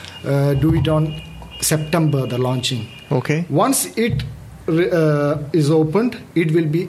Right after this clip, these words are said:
Speaker 1: for worldwide. It, it will be worldwide shipping, and it will be a, a hub for us that we will be importing. Like if you, when we start in U S A, U S A goods will be coming to Hong Kong,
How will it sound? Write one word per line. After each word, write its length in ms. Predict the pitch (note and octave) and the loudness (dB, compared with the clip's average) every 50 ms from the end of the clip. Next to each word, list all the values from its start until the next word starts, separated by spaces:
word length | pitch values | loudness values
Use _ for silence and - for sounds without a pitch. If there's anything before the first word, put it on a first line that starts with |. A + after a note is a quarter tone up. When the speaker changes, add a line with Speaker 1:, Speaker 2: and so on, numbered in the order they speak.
| - - | -8 -4
Speaker 1:
for 160 | - D3 C#3 | 0 0 0
worldwide. 680 | B2 C3 D3+ D#3+ E3+ D#3+ C#3+ C3+ B2+ A#2+ A#2 A2+ - - - | 2 2 2 4 4 4 2 0 0 -2 -4 -6 -8 -8 -6
It, 240 | C3+ C3+ C3+ C3+ - - | -4 -4 -4 -4 -4 -6
it 160 | C#3 C#3 - | -6 -4 -2
will 140 | C3 C#3 C3+ | -2 -2 0
be 160 | C3 C#3+ C#3 | 0 0 0
worldwide 500 | B2 C#3 D3 D#3 D#3 D#3 D#3 D#3+ D#3 D3 | 2 2 2 4 4 2 2 0 0 0
shipping, 560 | - - E3 D#3 D#3 D3+ D#3+ F3 F3 F#3 F#3 - - - - - - - - | 0 0 0 0 2 2 0 0 2 0 -4 -4 -8 -14 -14 -14 -14 -6 -2
and 360 | B2+ C#3 C#3+ D3+ D3+ D3+ - - | 0 2 2 0 -2 -4 -4 -4
it 200 | G#3+ A3+ G#3+ - G3 | -2 -2 -2 0 0
will 100 | G3+ F#3+ | 0 2
be 140 | D#3+ F#3 E3+ | 4 2 2
a, 200 | E3 - - - | 2 0 -2 -2
a 120 | C#3+ D3 C#3 | 0 0 0
hub 320 | C#3 - E3+ E3+ D#3+ D3+ - | 0 2 0 2 2 0 -2
for 200 | - C#3+ C3 A#2+ | -2 -2 -2 -2
us 240 | A#2 G#2+ - - - - | -4 -4 -6 -6 -6 -6
that 220 | B2+ B2+ B2 A#2+ C3 | -4 -4 -4 -4 -6
we 80 | D3+ | -6
will 280 | D#3 D3 C3+ D3 C#3+ C3 | -4 0 0 0 2 2
be 240 | C3 C#3+ C#3 C#3 C#3+ | 2 2 2 2 2
importing. 640 | D#3 D3 A#2+ B2+ D3 D3+ D3+ D3+ D#3+ D#3+ D#3 D#3 - - - - - | 2 0 0 2 2 2 2 2 2 0 0 -2 -4 -10 -14 -6 -2
Like 220 | C3 C3+ C3+ D3 | -2 -2 0 -2
if 140 | D#3+ D3+ C#3 | -4 -2 0
you, 220 | D3+ D3 D#3 D#3 | 0 0 0 0
when 180 | C3+ C#3+ C#3+ D3 | 0 0 0 2
we 120 | C#3+ C#3 | 0 0
start 280 | C3+ - D3+ D3 D3 C#3 | 0 0 -2 -2 -2 -2
in 100 | C#3+ C#3 | 0 0
U 160 | C3+ C#3+ D3 | 2 2 2
S 100 | C#3 C#3+ | 2 2
A, 60 | D#3 D#3 | 2 2
U 140 | C#3+ C#3+ D3 | 2 2 2
S 120 | C#3 C#3+ | 2 2
A 80 | D#3 D3+ | 0 0
goods 280 | - C3+ D3+ D3+ - | 0 0 -2 -2 0
will 120 | D3 D3 C3+ | -2 -2 0
be 120 | C#3 C#3+ | 0 0
coming 300 | C#3+ D#3 D3+ D#3 D#3+ D#3+ | 0 0 0 0 0 -2
to 80 | D#3 D#3+ | -2 -2
Hong 240 | D3 E3 E3+ F3 E3+ | -2 -2 -2 -4 -4
Kong, 340 | - F#3 F#3+ G3 G3 F#3+ | -4 -2 -2 -2 -4 -6